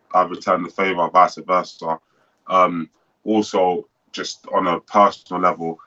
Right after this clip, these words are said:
if I tried to fight him, no matter if they offered me a hundred mil, my mum would stop talking to me. So I can't have that. Do you know what I mean? Sometimes I think she likes him more than me,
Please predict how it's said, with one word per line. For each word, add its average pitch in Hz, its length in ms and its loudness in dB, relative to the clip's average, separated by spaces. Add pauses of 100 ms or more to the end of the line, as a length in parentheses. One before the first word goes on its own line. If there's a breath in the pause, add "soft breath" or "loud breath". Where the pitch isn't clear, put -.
(200 soft breath)
if 95 100 -8
I 95 140 4
tried 101 240 2
to 95 80 -16
fight 95 300 0
him, 90 100 -14
no 90 100 -8
matter 90 280 -2
if - 60 -18
they 90 80 -14
offered - 180 -14
me 87 80 -14
a 87 60 -8
hundred 92 280 -12
mil, 90 260 -6 (220)
my 90 100 2
mum 95 220 2
would 92 120 -12
stop - 220 -12
talking 90 340 -10
to 82 80 -14
me. 80 220 -4
So 87 540 0 (640 loud breath)
I - 100 -2
can't 104 220 2
have 92 200 0
that. 90 120 -8
Do 80 60 -18
you 82 40 -18
know 92 60 -8
what - 0 -
I 90 60 -10
mean? 92 40 -12
Sometimes 139 520 -2 (100)
I 107 60 -8
think 104 180 -10
she 107 100 -12
likes 107 300 0
him 101 100 -10
more 98 160 -10
than 92 120 -10
me, 98 200 -6